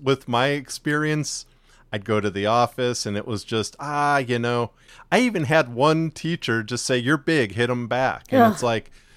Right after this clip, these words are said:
Speaker 1: but see, when I've hit them back, I've actually gotten in trouble. And it's like,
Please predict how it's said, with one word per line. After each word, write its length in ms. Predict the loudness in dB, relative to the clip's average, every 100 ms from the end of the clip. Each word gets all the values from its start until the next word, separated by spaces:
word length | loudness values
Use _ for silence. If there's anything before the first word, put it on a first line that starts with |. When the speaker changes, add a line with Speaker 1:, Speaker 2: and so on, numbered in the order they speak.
| -20 -10
Speaker 1:
but 140 | -6 -4
see, 180 | 0 0
when 160 | 0
I've 160 | -2 -2
hit 340 | -2 -4 -4
them 260 | -2 -2 0
back, 440 | -2 -2 -4 -8 -6
I've 160 | -4 -2
actually 320 | -2 -2 -4
gotten 320 | -2 -2 -4
in 100 | -8
trouble. 500 | -6 0 0 2 2
And 100 | 2
it's 160 | 0 0
like, 240 | -2 -2